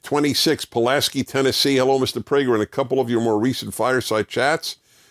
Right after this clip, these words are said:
you have mentioned that you do not agree with the idea of unconditional love, correct? In support of your view, you reference the condition between God and man to accept his son in order to attain eternal life."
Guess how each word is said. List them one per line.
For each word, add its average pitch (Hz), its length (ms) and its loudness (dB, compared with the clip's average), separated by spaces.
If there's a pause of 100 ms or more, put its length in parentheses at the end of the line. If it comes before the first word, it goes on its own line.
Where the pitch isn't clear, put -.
(120)
you 107 120 -2
have 95 120 0
mentioned 139 360 2
that 110 120 0
you 107 120 0
do 95 200 -2
not 127 240 0
agree 139 300 2
with 127 140 0
the 104 140 0
idea 98 320 0
of - 120 0
unconditional 113 760 0
love, 104 380 -2
correct? - 500 -8 (480)
In 98 100 -4
support 127 380 2
of 110 120 0
your 117 120 4
view, 165 480 2 (180)
you 101 160 0
reference 127 440 0
the - 80 -8
condition 123 500 0
between 98 380 -4
God 123 300 0
and 101 160 -2
man 139 440 0
to 101 200 -2
accept 113 420 -2
his 95 120 -10
son 147 300 0
in 107 120 2
order 120 220 4
to 113 300 -2
attain 110 380 -2
eternal 101 500 -2
life." 85 320 -4